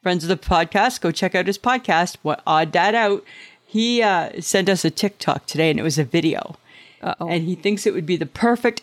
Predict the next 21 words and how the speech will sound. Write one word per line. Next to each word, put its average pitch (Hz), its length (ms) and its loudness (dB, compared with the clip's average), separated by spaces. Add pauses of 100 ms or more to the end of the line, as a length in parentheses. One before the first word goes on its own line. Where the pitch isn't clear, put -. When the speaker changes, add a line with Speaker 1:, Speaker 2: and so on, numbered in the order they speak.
Speaker 1:
exercise 156 720 0
tool. - 520 -6 (1400)
And 180 320 0
it - 280 -4
is, 170 420 -2
remember 196 220 0
we 214 160 2
tried 185 320 2
this 208 260 0
once, 170 300 0
but 156 160 -6
we 170 80 2
didn't 185 200 0
really 190 200 2
put 202 160 0
our 202 120 4
heart 180 220 0
and 214 80 -4
soul 170 320 -2
into 165 260 -2
it. 185 100 -2